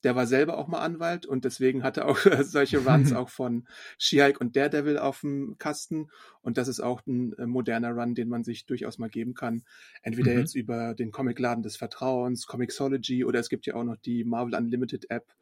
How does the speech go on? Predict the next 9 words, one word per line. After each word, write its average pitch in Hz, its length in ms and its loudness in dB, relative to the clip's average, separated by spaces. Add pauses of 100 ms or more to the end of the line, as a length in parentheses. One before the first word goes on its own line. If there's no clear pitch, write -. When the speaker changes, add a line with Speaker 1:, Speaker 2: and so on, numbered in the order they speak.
(440)
Speaker 1:
äh, 113 180 -4
wo 117 100 -4
man 113 340 -2 (300)
alle 131 260 4
Comics 131 760 -4 (240)
mit 131 300 -2
einer 127 200 0
sechsmonatigen 123 720 -4
Verzögerung 120 800 -4